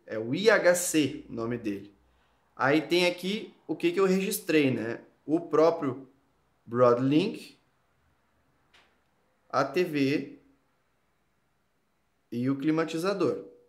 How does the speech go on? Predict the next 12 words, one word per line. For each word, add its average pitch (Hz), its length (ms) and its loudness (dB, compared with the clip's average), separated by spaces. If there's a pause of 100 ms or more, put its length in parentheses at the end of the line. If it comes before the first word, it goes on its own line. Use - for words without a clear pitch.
(1300)
Na 139 240 0
T 156 200 0
V, 135 580 -2 (1600)
ele 135 120 -2
aparece 147 500 2
esse, 165 480 -6 (340)
esse 175 200 -10
controle, 190 880 2
né? 135 320 -2 (880)
E 143 140 2
isso - 180 -2
aqui, 202 560 -6